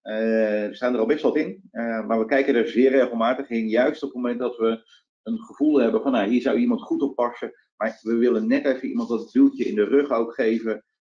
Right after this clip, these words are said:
eh, met gewoon een ervaren coach erbij, die misschien wel met één dag in de week begint en het dan afbouwt of iets dergelijks.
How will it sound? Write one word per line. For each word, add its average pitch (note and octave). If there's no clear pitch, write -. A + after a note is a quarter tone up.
eh, G#2
met A#2+
gewoon A2+
een G#2
ervaren A#2
coach B2
erbij, G#2
die A2
misschien C#3+
wel B2
met A2+
één A2
dag G2+
in G#2+
de G2
week G2+
begint A2
en G#2
het G#2
dan G2+
afbouwt -
of -
iets -
dergelijks. -